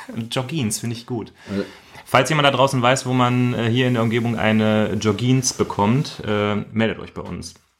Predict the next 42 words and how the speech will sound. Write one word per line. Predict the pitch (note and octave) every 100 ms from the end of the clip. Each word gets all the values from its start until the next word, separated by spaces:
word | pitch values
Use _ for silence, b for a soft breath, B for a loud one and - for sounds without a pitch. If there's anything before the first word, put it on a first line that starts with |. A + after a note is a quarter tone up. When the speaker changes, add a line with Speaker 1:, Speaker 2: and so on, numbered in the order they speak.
| _ _ _ _ _ - - B B -
Speaker 1:
Ja, | D#3+ D3 F#2 -
Speaker 2:
Ja. | B2+
Speaker 1:
schön, | - F#3+
dass | F3+
wir | D3+
mal | D3
wieder | C#3 D3
zusammensitzen. | D#3 A3 A2+ G2 F#2+ - G#2 A2 -
Speaker 2:
Wir | A2
haben | D#3
es | A#3+
mal | G#3
wieder | G#3
hingekriegt. | A#3+ - G#2+ G2 - -
Speaker 1:
Ja. | A#2+
Speaker 2:
Wir | A2+
wollten | C#3+ E3+
ja | F#3
eigentlich, | F#3 F#3 F#3+ -
äh, | - D3+
am | C3+
Samstag | B2 D#3+ -
aufnehmen, | F#3 E3 F3 F3+
aber | D3
irgendwie | C#3 E3 F#3 F#3 F3+ -
klappte | - E3 B2
das | G#2+ G#2+
nicht. | G2+ G2 B B B B B
Speaker 1:
Stimmt. | - C#3+ G#2+ F#2+ - _
Am | - A2
Samstag | G#2+ C3 - - A#2
waren | A#2 B2 C#3
wir | C3+
nämlich | A#2+ A#2+ B2 B2 B2 -
beim, | G#2 A2 G#2+ A2 A2 A2
äh, | G2 G#2 G#2 G#2 G#2 G2+ -
Open | C3 D3 B2
Space, | - G2 C#3+ -
bei | - G#2
der | G#2+
Speaker 2:
Mhm. | A#2 A#2+
Speaker 1:
Entwickelbar. | - - C3 B2+ A2+ G#2+ A#2 F3